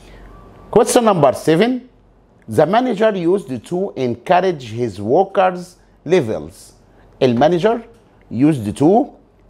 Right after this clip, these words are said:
encourage his workers' levels. المدير اعتاد ان هو يشجع،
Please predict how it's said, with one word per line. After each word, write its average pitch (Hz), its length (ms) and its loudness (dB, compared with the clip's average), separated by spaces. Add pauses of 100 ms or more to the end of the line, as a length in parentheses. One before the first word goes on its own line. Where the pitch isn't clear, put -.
(140)
encourage 120 840 -2 (300)
his 117 200 -2
workers' 170 560 0
levels. 92 360 -12 (960)
المدير 202 560 0 (840)
اعتاد 175 420 0
ان 113 240 -4
هو 165 400 -2 (200)
يشجع، 110 680 -4